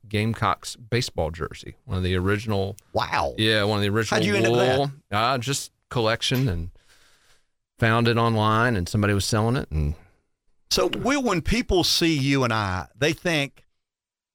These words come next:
Speaker 2: I mean, I don't know about in your world, but, but if I'm at the gym, people wanna talk politics. If I'm at, uh, the ball game, people wanna talk politics. I enjoy talking about other things. Uh, that's why I talk a little bit of, what, what, what
Speaker 1: Yeah.
Speaker 2: does Will Folks enjoy talking about off the clock?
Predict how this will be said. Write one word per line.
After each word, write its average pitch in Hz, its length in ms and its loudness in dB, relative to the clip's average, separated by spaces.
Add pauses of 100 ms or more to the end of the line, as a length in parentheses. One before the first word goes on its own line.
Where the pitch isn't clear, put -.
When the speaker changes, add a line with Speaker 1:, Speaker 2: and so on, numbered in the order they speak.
Speaker 2:
I 139 40 -2
mean, 170 100 0
I 220 40 2
don't 131 120 0
know 104 60 -2
about 101 180 -4
in 107 120 0
your 110 160 0
world, 101 300 0
but, 120 180 -4
but 139 280 -4
if 135 100 0
I'm 165 160 0
at 151 60 -2
the 127 60 -4
gym, 135 260 -2
people 131 220 -4
wanna 110 80 -2
talk 107 180 -4
politics. 76 600 -10 (600)
If 107 140 0
I'm 139 180 0
at, 127 140 2
uh, 117 220 0
the 120 80 -4
ball 123 200 0
game, 120 220 0
people 117 260 -2
wanna 104 140 0
talk 87 240 -4
politics. 78 560 -6
I 180 80 0
enjoy 151 260 2
talking 120 240 -2
about 113 200 -2
other 110 280 0
things. 80 580 -4 (280)
Uh, 127 80 0
that's 139 160 0
why 131 80 0
I 113 40 0
talk 113 180 -2
a - 20 -2
little 110 120 -2
bit 101 60 0
of, - 140 -4
what, 160 240 -2
what, 240 180 0
what 208 140 0
Speaker 1:
Yeah. 131 60 -8
Speaker 2:
does 143 120 0
Will 151 160 2
Folks 131 340 -2
enjoy 110 300 -2
talking 113 400 -4
about 92 340 -2 (280)
off 110 180 0
the 107 80 -6
clock? - 440 -6